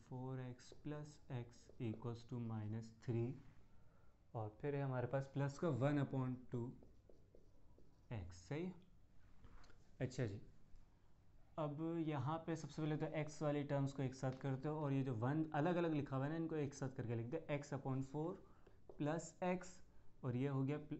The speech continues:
अ, x upon two है ना, Plus का यहाँ पे आके minus का x upon two equals to minus three।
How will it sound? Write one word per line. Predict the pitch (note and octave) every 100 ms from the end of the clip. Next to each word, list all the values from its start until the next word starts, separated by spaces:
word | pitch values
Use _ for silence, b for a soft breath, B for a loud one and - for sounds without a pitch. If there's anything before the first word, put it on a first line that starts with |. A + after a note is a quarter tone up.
| -
अ, | B2 A#2 B2 - - - - - - - - - - - - C#3+
x | C#3+
upon | D3 C#3+ C3+ A2+
two | B2
है | C3+
ना, | F#3+ -
Plus | F3 F3
का | F#3
यहाँ | F3+ D3 D#3
पे | D#3+
आके | D#3 F3
minus | D#3 B2+ B2 C3+ C#3
का | F3 F3+ - D3
x | D3+ - - b b - - B2
upon | - A#2 A2 G#2+ -
two | A2 G2+ - -
equals | C3+ C3 C#3 C#3
to | E3 C#3+
minus | B2 A#2 C3+ - -
three। | B2+